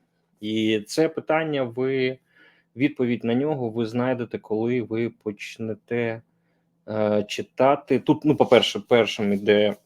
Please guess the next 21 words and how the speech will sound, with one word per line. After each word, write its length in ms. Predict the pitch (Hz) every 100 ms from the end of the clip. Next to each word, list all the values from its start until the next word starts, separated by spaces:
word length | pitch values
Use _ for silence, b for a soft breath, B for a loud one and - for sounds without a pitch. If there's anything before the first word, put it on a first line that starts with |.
| _
м, 920 | 50 50 55 52 50 50 50 50 50
е, 680 | 50 50 50 50 50 50 50
велике 420 | 98 117 117 104
таке 280 | 101 - 104
есе 340 | 104 - 110 98
безпосередньо 880 | 110 110 - 107 - 104 101 104 101
про, 300 | 113 104 104 95 - b b b b b b b _ _ _ 151
е, 280 | 147 139 135
про 180 | 139 147
Лучано 580 | 143 139 135 - 131 123
Пелікані. 480 | 131 131 208 254 208 - b b b b b b b b b b _ _ - 120
М, 500 | 117 117 117 113 101
цікаво 300 | - 117 110
буде 240 | 113 110
дізнатися 680 | 110 113 143 196 - - 147
про 180 | - 127
нього. 360 | 120 104 104 - _ b b b b
А 200 | 101 104
далі 460 | 101 131 233 247 202
вже, 640 | 107 113 180 214 196 139
е, 540 | - 113 110 110 107